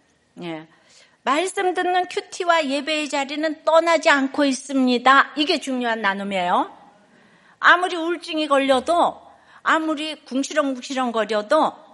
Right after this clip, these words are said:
예, 하루는 말씀에 해석되다가 하루는 "하나님 왜 이러시나?" 이랬대잖아요. 큐티했다는 거죠? 예,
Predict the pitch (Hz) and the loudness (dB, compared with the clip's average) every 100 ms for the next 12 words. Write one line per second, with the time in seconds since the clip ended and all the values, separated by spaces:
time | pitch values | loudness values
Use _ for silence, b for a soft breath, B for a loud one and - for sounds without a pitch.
0 | - 180 b b b - - 415 370 330 | -12 -12 b b b -12 -6 -4 0 0
1 | 339 - - 208 247 262 247 285 320 339 | 0 -4 -8 -6 -6 -8 -8 -8 -6 -8
2 | - 240 180 - 165 b b - 370 302 | -6 -10 -10 -18 -20 b b -12 -6 -4
3 | 311 339 311 302 277 277 302 285 277 262 | -4 -4 -4 -2 -2 -2 -2 -4 -6 -8
4 | 240 339 370 370 330 302 285 247 220 233 | -4 2 2 2 0 0 0 0 0 0
5 | 240 - 392 370 370 320 320 294 285 349 | -4 -4 -2 0 0 2 2 2 2 2
6 | 311 - - _ _ _ _ _ _ _ | 0 -4 -16 _ _ _ _ _ _ _
7 | _ _ _ - | _ _ _ -20